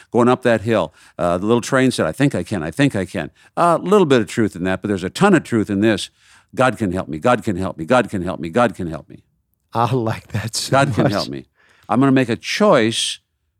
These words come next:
Speaker 1: to lean hard on him. And David, like I say, in Psalm thirty-four, terrible, terrible time in his life. And he says, "I'm just gonna play and make a choice to rejoice."
Speaker 2: See, maybe you're listening right now and life hasn't been treating you, you what seems like fairly. Maybe you've been going through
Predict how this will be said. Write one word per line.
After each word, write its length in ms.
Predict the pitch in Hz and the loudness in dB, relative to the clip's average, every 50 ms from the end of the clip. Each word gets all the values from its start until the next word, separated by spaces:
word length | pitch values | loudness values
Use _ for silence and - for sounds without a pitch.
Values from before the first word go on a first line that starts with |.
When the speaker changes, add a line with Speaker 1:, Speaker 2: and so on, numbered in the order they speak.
| _ - | _ -6
Speaker 1:
to 60 | 107 | -2
lean 240 | 104 110 120 120 110 | 2 4 4 6 4
hard 280 | 107 113 110 107 101 101 | 4 4 4 4 4 2
on 140 | 107 107 | 0 0
him. 380 | 113 117 107 80 62 67 76 - _ - | 0 0 -2 -2 -4 -6 -12 -14 _ -6
And 120 | 107 104 | -4 0
David, 300 | 95 120 135 139 147 139 | 2 2 4 4 4 2
like 160 | 139 135 - | 0 0 -2
I 20 | 147 | -2
say, 140 | - 147 | 0 0
in 100 | 127 107 | 0 0
Psalm 280 | 101 - 131 120 123 123 | 2 2 2 2 2 2
thirty-four, 560 | - 135 131 135 135 120 - 120 101 90 - _ _ _ _ _ _ _ | 2 0 0 0 0 0 0 0 0 0 -2 _ _ _ _ _ _ _
terrible, 840 | - - - - 131 139 139 135 131 117 104 95 85 85 85 80 - - | -20 -16 -8 -2 2 4 4 6 6 4 4 2 0 -2 -4 -4 -6 -12
terrible 680 | - - 131 143 151 156 147 139 123 110 95 98 95 | -16 -8 -2 0 2 4 4 4 2 2 0 -4 -4
time 360 | - - 113 101 98 95 90 | -2 -2 0 0 2 2 0
in 80 | 90 90 | 0 -2
his 160 | 87 80 - | -4 -4 -2
life. 220 | 92 85 85 80 - _ _ _ _ _ - | -2 -2 -2 -4 -8 _ _ _ _ _ -8
And 40 | 87 | -8
he 60 | 90 | -6
says, 220 | - 98 85 - _ _ _ _ | -6 -6 -8 -10 _ _ _ _
"I'm 160 | - 151 202 | 0 0 2
just 160 | 226 165 - | 0 0 0
gonna 140 | - 113 98 | 0 -2 -2
play 160 | 85 110 110 | 0 0 0
and 80 | 107 101 | 0 0
make 160 | 98 101 107 | 0 -2 -4
a 40 | 104 | -6
choice 300 | - - 104 104 104 - | -4 -2 -2 -2 -2 -4
to 100 | - 131 | -6 -6
rejoice." 460 | 127 131 120 151 175 180 113 - - - | -6 -4 -4 -6 -8 -8 -10 -12 -12 -4
Speaker 2:
See, 220 | - 147 143 143 | 0 0 0 0
maybe 300 | - 143 147 180 190 220 | 2 2 2 2 4 4
you're 180 | 202 175 151 135 | 4 6 6 6
listening 440 | 131 139 139 - - 117 120 117 113 | 6 4 2 0 0 0 0 2 2
right 160 | 110 107 104 | 0 0 0
now 320 | 104 101 98 104 107 113 - - | 0 -2 -2 -2 -2 -4 -6 -8
and 260 | 127 117 113 110 - _ _ 123 123 131 - - _ _ | -6 -6 -6 -6 -8 _ _ -18 -16 -16 -16 -16 _ _
life 320 | - 98 95 113 165 196 - | -10 -4 0 0 0 2 2
hasn't 340 | 196 175 151 170 165 151 143 | 0 0 0 0 -2 0 -2
been 140 | 160 160 | -2 -2
treating 400 | 147 - 170 175 170 165 135 120 | 0 0 0 0 2 0 0 -2
you, 260 | 110 117 - - 139 123 | -2 -4 -6 -4 -4 -2
you 440 | 110 117 123 123 120 120 120 120 - | 0 0 2 2 2 2 2 0 -2
what 180 | 135 131 123 - | -4 -4 -4 -4
seems 300 | - - 160 156 135 - | -4 -4 -4 -4 -2 0
like 160 | 143 127 127 | 0 -2 -2
fairly. 500 | - - - 143 139 127 104 104 - - 110 | -2 0 2 4 4 4 2 0 -4 -6 -4
Maybe 280 | 110 110 113 120 127 | -2 0 0 2 2
you've 280 | 139 135 135 139 139 120 | 2 2 2 2 2 2
been 180 | 131 131 123 117 | 2 0 0 2
going 300 | 123 127 131 131 131 120 | 2 2 2 2 0 0
through 500 | - 131 131 127 127 123 123 113 95 | 0 2 4 4 4 4 4 2 0